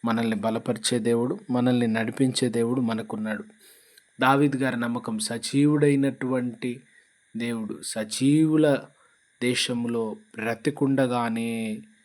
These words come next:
స-, సజీవుల మధ్యలో ఉన్నటువంటి ప్రభు, మనల్ని నడిపించేటువంటి దేవుడు. మనం ఇక్కడ ఉండగానే మన కాలం ఉందే, మన సమయం ఉందే,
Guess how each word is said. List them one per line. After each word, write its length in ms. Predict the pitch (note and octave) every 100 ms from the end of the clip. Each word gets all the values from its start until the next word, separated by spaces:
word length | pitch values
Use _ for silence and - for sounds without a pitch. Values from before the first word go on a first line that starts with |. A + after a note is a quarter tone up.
| _ _ _ _ -
స-, 480 | - - - A#3 A3 B2 G#3+ - - - - -
సజీవుల 600 | A#2 - C#3 D#3 D3+ C#3+
మధ్యలో 760 | B2 A#2 A2+ A2+ D3 D#3+ D#3+
ఉన్నటువంటి 600 | C#3+ C3 B2 B2+ A#2+ A2
ప్రభు, 460 | A2 G#2+ A2+ A2 A2 - _ _ _ _
మనల్ని 380 | A#2 C#3 E3 E3+
నడిపించేటువంటి 960 | C#3+ B2+ - B2+ B2 B2 A2 A2+ G#2+ G#2+
దేవుడు. 460 | G#2+ A2 G#2+ G#2+ - _ - - _ _
మనం 200 | B2+ C3+
ఇక్కడ 260 | C3 - B2+
ఉండగానే 680 | B2+ C3+ C3+ C3 A#2+ A#2
మన 440 | A#2 A2+ B2 A#2+ G#2+ - _ -
కాలం 400 | A#2+ B2 C3+ C3
ఉందే, 320 | B2 A#2 A#2
మన 300 | A2+ A#2+ B2+
సమయం 400 | - C3 B2 B2+
ఉందే, 360 | A#2 A2 G#2+ A2